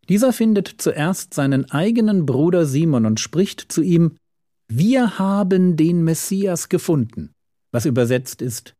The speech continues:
Christus. Warum ist das wichtiger als Zeitangaben? Ganz einfach. Weil es uns zeigt, worauf es im Leben ankommt.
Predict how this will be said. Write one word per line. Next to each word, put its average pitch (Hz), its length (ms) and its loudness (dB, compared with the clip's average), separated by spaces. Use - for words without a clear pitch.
Christus. - 680 -6
Warum 190 240 0
ist 220 140 -4
das 156 280 -2
wichtiger 139 520 -2
als 110 400 -4
Zeitangaben? 92 920 -6
Ganz 147 240 -4
einfach. - 460 -14
Weil 135 160 0
es 185 100 -2
uns 185 320 -2
zeigt, 175 440 -2
worauf 139 380 0
es 151 120 -4
im 117 140 2
Leben 127 360 0
ankommt. 117 600 -6